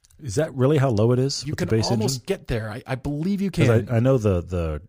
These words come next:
Speaker 1: Giulia is in the th-, it's in the thirties, like, the low thirties.
Speaker 2: Brand new, you're talking?
Speaker 1: Brand new
Speaker 2: I'm talking, like,
Speaker 1: base.
Speaker 2: a u-, a slightly
Speaker 1: You're so,
Speaker 2: used
Speaker 1: oh, you're going used.
Speaker 2: Stinger
Speaker 1: Okay, sure, sure, sure. All right.
Speaker 2: base,
Speaker 1: Okay. The, well, yeah, you could for that
Speaker 2: two point oh
Speaker 1: one. Yeah,
Speaker 2: turbo.
Speaker 1: yeah. Yeah, yeah,
Speaker 2: Yeah.
Speaker 1: you could.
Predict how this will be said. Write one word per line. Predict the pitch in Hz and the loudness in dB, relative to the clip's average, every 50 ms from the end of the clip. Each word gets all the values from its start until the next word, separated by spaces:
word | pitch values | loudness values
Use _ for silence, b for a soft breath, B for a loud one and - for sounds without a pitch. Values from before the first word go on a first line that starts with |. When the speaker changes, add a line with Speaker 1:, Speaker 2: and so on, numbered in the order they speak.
| - | -12
Speaker 1:
Giulia | 90 107 127 127 110 87 78 73 | -6 -2 -2 0 0 -2 -2 -4
is | 65 80 78 73 85 | -6 -6 -8 -8 -8
in | 90 90 80 82 | -8 -8 -8 -8
the | 80 71 | -8 -8
th-, | - - - - - - _ _ | -10 -12 -18 -20 -20 -20 _ _
it's | - 98 - - | -14 -10 -6 -6
in | 107 95 | -4 -4
the | 90 76 | -4 -8
thirties, | - - - 95 85 73 69 55 - - | -8 -6 -6 -6 -6 -6 -8 -12 -12 -10
like, | 82 82 - | -12 -10 -8
the | 92 | -6
low | 87 85 87 90 87 87 82 80 | -6 -4 -2 -2 -2 -2 -4 -4
thirties. | 73 - - 82 73 64 60 - - | -6 -8 -8 -8 -8 -8 -10 -8 0
Speaker 2:
Brand | - 131 123 120 117 117 | 0 2 2 2 0 0
new, | 123 139 | 0 0
you're | 156 165 165 | 0 0 0
talking? | 165 170 170 - - 220 226 233 | -2 -2 -4 -4 -6 -8 -8 -8
Speaker 1:
Brand | - 104 101 107 110 107 104 | -4 -2 0 0 0 2 0
new | 98 95 92 87 87 85 85 | 0 0 0 0 0 0 0
Speaker 2:
I'm | 143 160 175 | -2 -2 -2
talking, | 165 190 190 175 180 160 | -2 -2 -2 -2 -4 -2
like, | 127 120 113 107 | -2 -2 -2 -2
Speaker 1:
base. | - - 110 | -4 -4 -4
Speaker 2:
a | 117 | -4
u-, | 110 110 113 117 135 160 - | -4 -4 -4 -4 -4 -4 -4
a | - - | -6 -8
slightly | - - - 135 151 180 - - | -8 -6 -4 -2 -2 -2 0 0
Speaker 1:
You're | 196 | 0
so, | 190 156 139 | 2 4 2
Speaker 2:
used | 131 127 | 4 4
Speaker 1:
oh, | 127 127 | 2 2
you're | 120 120 127 | 2 2 0
going | 127 127 101 92 87 | 0 -2 -2 0 0
used. | 104 110 85 - | 0 0 0 0
Speaker 2:
Stinger | 104 110 165 170 180 | 0 0 0 0 0
Speaker 1:
Okay, | 180 180 | 0 0
sure, | 185 104 95 180 - | 0 0 -2 -4 -6
sure, | - - 104 | -6 -6 -4
sure. | - - 90 - - | -4 -6 -8 -6 -2
All | - 139 | 0 0
right. | 151 175 | 0 0
Speaker 2:
base, | 190 - - - - - 127 | -2 -4 -6 -8 -4 -4 -4
Speaker 1:
Okay. | 139 - - 80 - - | -4 -4 -4 -8 -8 -6
The, | 104 127 131 | -4 -4 -2
well, | 113 120 117 | 0 2 2
yeah, | 113 104 85 | 2 2 0
you | 78 78 80 | 0 -4 -6
could | - 92 85 | -6 -4 -4
for | 175 | -2
that | 190 85 | -4 -2
Speaker 2:
two | 85 | -2
point | 180 180 180 185 | -2 -2 -2 -2
oh | 185 190 | -2 -2
Speaker 1:
one. | - 87 | -4 -4
Yeah, | 87 | -4
Speaker 2:
turbo. | 170 175 185 190 - - | -4 -4 -4 -6 -8 -12
Speaker 1:
yeah. | 120 117 113 113 117 | -12 -8 -6 -4 -4
Yeah, | 170 | -4
yeah, | 254 285 | -4 -6
Speaker 2:
Yeah. | 302 294 233 | -6 -8 -8
Speaker 1:
you | 85 85 | -10 -10
could. | - - 65 67 | -12 -12 -14 -14